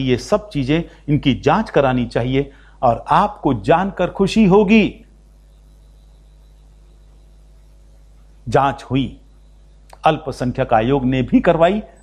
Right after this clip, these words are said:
भारत सरकार ने भी कराई। और अल्पसंख्यक आयोग ने तो स्पष्ट शब्दों में कहा, "ये सब घटनाएं झूठी हैं,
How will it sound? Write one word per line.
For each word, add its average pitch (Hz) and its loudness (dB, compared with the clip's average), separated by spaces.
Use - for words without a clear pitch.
भारत 117 -4
सरकार 160 -2
ने 139 -4
भी 120 -4
कराई। 117 -4
और 151 2
अल्पसंख्यक 254 2
आयोग 175 2
ने 226 4
तो - 2
स्पष्ट 339 2
शब्दों 254 2
में 240 0
कहा, 208 4
"ये 139 4
सब - -2
घटनाएं 156 0
झूठी 151 -2
हैं, 110 -6